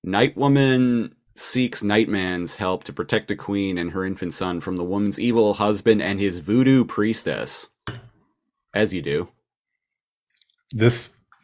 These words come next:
Speaker 2: this sounds great. Night Woman shows up. There's a voodoo priestess.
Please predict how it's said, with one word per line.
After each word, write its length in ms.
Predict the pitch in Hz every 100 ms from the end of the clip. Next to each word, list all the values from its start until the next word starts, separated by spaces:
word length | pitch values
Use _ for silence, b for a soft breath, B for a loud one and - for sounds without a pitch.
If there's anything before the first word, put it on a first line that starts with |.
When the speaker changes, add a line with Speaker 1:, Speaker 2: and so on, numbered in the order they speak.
| _
Speaker 2:
this 160 | 104 107
sounds 260 | 165 127 -
great. 640 | 95 90 131 85 - - _ B B -
Night 300 | 104 107 90
Woman 400 | 85 113 127 127
shows 360 | - 127 120
up. 400 | 123 120 123 123 - b b -
There's 180 | 107 98
a 40 |
voodoo 380 | 85 107 117 107
priestess. 880 | - 101 117 - 127 127 - -